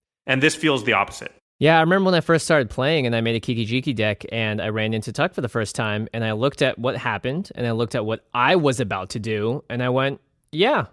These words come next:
Speaker 2: that is a legitimate way to stop me from doing this." And then I
Speaker 1: Mm-hmm.
Speaker 2: continued to play the game and I built my deck in a way that there was redundancy. So it worked. Because think about it this way, right? Let's say you build a deck that is all about your commander and everyone knows it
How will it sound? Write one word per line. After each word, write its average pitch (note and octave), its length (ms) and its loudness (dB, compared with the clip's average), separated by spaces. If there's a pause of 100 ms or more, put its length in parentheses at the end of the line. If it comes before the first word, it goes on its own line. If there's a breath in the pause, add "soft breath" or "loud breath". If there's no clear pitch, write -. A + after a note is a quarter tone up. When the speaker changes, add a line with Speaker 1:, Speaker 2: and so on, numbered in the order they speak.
(340)
Speaker 2:
that C3 220 4
is C#3+ 160 2
a D#3 80 2
legitimate C3 600 0
way A2 360 -2
to G#2+ 380 -4
stop - 460 -6
me G#2 160 -4
from B2 180 -2
doing D#3+ 240 2
this." G2+ 320 -4
And B2+ 120 0
then C3 120 2
I B2 100 2
Speaker 1:
Mm-hmm. B2+ 80 -2
Speaker 2:
continued C3+ 420 0
to B2 60 -6
play A#2+ 320 -4
the B2 120 0
game B2+ 440 2
and G#2 340 -6 (120)
I G#2+ 140 -4
built G#2 240 -4
my A2+ 100 -2
deck C3 240 0
in C#3+ 60 0
a A#2 60 0
way G#2+ 200 0
that G#2 160 -6
there G#2+ 140 -2
was G#2+ 180 -4
redundancy. A2+ 840 -2 (100)
So G#2+ 640 -4 (280)
it A#2+ 140 -2
worked. B2+ 400 0
Because F3 220 0
think C4 140 2
about B3 120 6
it F3+ 80 2
this A3 160 4
way, A2+ 100 0
right? A#2 220 0
Let's F#3+ 160 0
say A3+ 80 0
you G#3+ 100 4
build E3+ 220 4
a E3+ 40 2
deck C#3 240 2
that C#3+ 200 0
is D#3 260 2
all C3 200 2
about B2 160 0
your A#2 100 -4
commander B2+ 400 0
and A2+ 160 -6
everyone B2+ 340 0
knows C3 240 2
it B2+ 140 -2